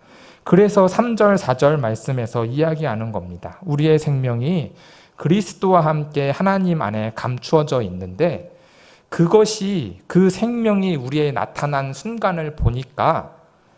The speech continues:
그리스도가 곧 우리의 생명이더라라는 고백입니다.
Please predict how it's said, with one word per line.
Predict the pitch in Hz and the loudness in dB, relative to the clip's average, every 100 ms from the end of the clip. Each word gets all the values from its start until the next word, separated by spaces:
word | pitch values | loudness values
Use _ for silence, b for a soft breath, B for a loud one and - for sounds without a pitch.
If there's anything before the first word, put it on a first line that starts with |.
| b b b - | b b b -6
그리스도가 | 151 170 202 - 214 196 175 | 0 0 0 -4 -4 0 0
곧 | 175 139 143 | 0 -6 -6
우리의 | 131 113 117 117 | -10 -6 -4 -2
생명이더라라는 | - 185 196 180 113 104 104 107 101 95 95 107 107 | 0 0 0 -2 -4 -4 -2 -2 -4 -8 -10 -12 -12
고백입니다. | 95 101 92 82 85 | -12 -12 -12 -16 -20